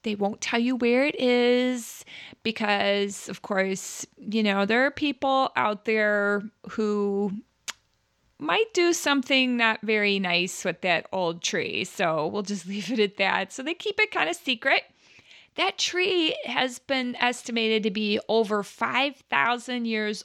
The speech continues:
old. Um, that's their best estimate. Can you imagine how big that tree must be?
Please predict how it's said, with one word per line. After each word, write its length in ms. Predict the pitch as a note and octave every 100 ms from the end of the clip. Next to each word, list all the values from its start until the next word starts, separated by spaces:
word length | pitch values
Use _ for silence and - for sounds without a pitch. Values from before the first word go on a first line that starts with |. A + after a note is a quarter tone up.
| _
old. 600 | F3+ F3 C#3+ D2 - - _ - - - - - _
Um, 500 | G3 G3 G#3 - - F#3+
that's 260 | G#3+ A3 -
their 160 | A3
best 320 | G#3 G3+ -
estimate. 420 | - F#3+ - - -
Can 140 | C4
you 60 | D#4+
imagine 460 | C4 B3+ B3 C4+
how 560 | C4 - C4 B2+ A3 A#3+
big 460 | F#3+ G3+ G3+ G#3+
that 240 | G3 G3 -
tree 260 | - G#3
must 360 | G#3+ A3 A3+ -
be? 380 | B3+ B3+ B3+